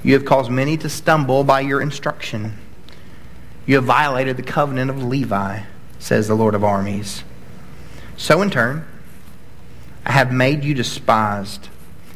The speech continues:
and I have humiliated before all the people because you, because you are not keeping my ways, but are showing partiality in your instruction. Don't all of you have one Father?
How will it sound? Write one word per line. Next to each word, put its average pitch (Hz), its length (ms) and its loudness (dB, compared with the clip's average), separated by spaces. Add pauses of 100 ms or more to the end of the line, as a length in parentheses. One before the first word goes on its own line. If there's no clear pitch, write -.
(280)
and 127 80 6
I 131 60 6
have 127 100 2
humiliated 135 840 4
before 127 360 4
all 135 320 6
the 151 80 0
people - 360 0
because 113 360 2
you, - 160 -8 (640)
because 127 420 4
you 135 180 2
are 117 40 4
not 120 320 4
keeping 165 420 0
my 160 200 6
ways, 110 500 4 (420)
but 117 120 6
are 110 100 2
showing 113 420 0
partiality 143 840 2
in 127 160 -2
your 123 140 2
instruction. 107 680 -2 (2250)
Don't 170 380 6
all 147 260 4
of 160 120 2
you 160 120 4
have 123 460 4
one 123 160 2
Father? - 540 -2